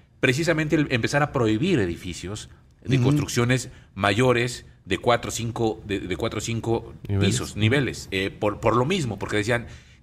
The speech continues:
Speaker 1: gracias a estos datos es lo que tenemos. Entonces, no, no, no nada más es ayudarse a decir, "Ah, bueno, viene un sismo,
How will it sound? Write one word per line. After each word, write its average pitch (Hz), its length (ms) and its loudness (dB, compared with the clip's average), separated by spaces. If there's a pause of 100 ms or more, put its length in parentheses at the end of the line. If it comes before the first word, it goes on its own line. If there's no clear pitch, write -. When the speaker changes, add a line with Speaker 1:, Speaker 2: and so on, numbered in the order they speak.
(760)
Speaker 1:
gracias 170 340 2
a 185 40 2
estos 170 220 0
datos 151 300 0
es 147 80 -2
lo 147 140 -2
que 123 80 -6
tenemos. 120 500 0
Entonces, 170 280 0
no, 247 160 4
no, 240 80 0
no 196 280 0
nada 220 160 6
más 196 220 0
es 190 180 -4
ayudarse 135 460 0
a 131 80 4
decir, 117 240 -2
"Ah, 170 160 4
bueno, 165 260 2
viene 180 180 0
un 170 80 -4
sismo, 196 420 -4